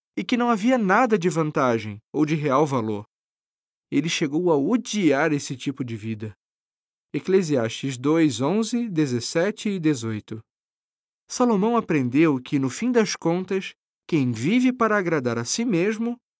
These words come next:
acaba se sentindo vazio e insatisfeito. A nota diz: "As tentativas de Salomão para encontrar a felicidade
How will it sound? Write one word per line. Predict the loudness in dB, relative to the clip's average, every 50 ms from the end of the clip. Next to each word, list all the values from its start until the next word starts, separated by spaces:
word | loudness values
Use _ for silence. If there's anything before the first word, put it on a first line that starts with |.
| _ -8
acaba | -6 -6 -6 _ _ -2 -2 0 2 2 0 0
se | 0 -4
sentindo | -4 -2 -2 -2 -2 -4 -4 -4 -4 -2 -2 -2
vazio | -2 -2 -2 -2 -2 -4 -4 -4 -4 -2 -2 -4 -4 -6 -6 -8 _ _ _
e | -10 -6 -6
insatisfeito. | -6 -6 -4 -4 -4 -4 -4 -4 -6 -10 -8 -8 -8 -6 -6 -8 -10 -14 -20 -20 -20 _ _ _ _ _ _ _ _ _ _ _ _ _ _ _ _ -6
A | -4 0
nota | 0 0 0 0 0 -2
diz: | -2 -2 -6 -6 -8 -10 -14 -18 -18 -20 _ _ _ _ _ _ _ _ _ _ _
"As | -4 -4 -2
tentativas | -2 -2 -2 -2 -2 -2 -2 -2 0 0 0 0
de | 0 -2
Salomão | 0 0 0 2 2 2 4 4 4 2 2 0
para | -2 -2 -2 -2
encontrar | -2 -2 -4 -4 -2 0 0 0 0 0
a | 0
felicidade | 0 -2 -2 -2 -2 -4 -6 -2 0 2 2 2 0 -2 -8 -14